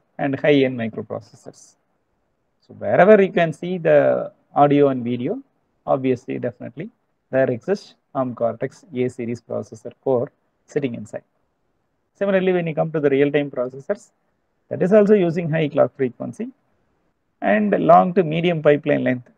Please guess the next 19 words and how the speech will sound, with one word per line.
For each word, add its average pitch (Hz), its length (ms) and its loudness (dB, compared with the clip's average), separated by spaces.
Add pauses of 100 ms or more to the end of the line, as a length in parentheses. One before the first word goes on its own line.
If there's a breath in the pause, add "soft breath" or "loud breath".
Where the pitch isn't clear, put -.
(220)
Long 170 260 2
to 165 80 -4
medium 151 300 -4
pipeline 143 360 0
length 139 180 -6
means 233 280 -10 (180)
normally 147 380 2
three-stage, 139 500 0
four-stage 131 640 -4 (320)
pipelining, 131 480 -4 (680)
and 175 220 -2
deterministic, 143 600 2
row 185 180 0
interrupt 147 360 -4
latencycy 117 380 -4
latency. 160 100 -12
Deterministic 170 460 -4
means 165 180 -10
what? 170 240 -4